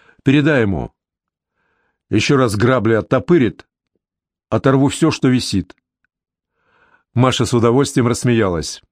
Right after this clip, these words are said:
«Да ладно тебе. Он и без того наложил полные штаны. Чего приехал?»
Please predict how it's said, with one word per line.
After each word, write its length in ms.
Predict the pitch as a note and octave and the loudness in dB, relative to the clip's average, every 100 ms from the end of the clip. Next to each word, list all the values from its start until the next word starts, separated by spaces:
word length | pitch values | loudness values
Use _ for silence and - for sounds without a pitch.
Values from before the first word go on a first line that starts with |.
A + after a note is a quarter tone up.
| _ _ | _ _
«Да 260 | F2+ A2+ C3+ | -4 0 0
ладно 360 | C3 C#3 A#2+ | 0 0 -2
тебе. 440 | - A2+ F#2+ C#2+ - _ _ _ _ _ _ _ _ - | -2 -2 0 -2 -6 _ _ _ _ _ _ _ _ 0
Он 160 | C#3+ | 2
и 40 | D3 | 2
без 120 | C#3 | 0
того 240 | D3 D3+ | 0 2
наложил 460 | D3 B2 A#2+ A2 A#2 | 2 0 0 0 -2
полные 380 | - A#2 A2+ G#2+ | 0 0 0 -4
штаны. 480 | - A2+ G2+ D2 - _ _ _ _ _ _ | -2 -2 -2 -4 -10 _ _ _ _ _ _
Чего 280 | - D#3 D#3 | -4 0 0
приехал?» 540 | A#2+ C3 F2+ D2 C2+ | 0 -2 -2 -6 -8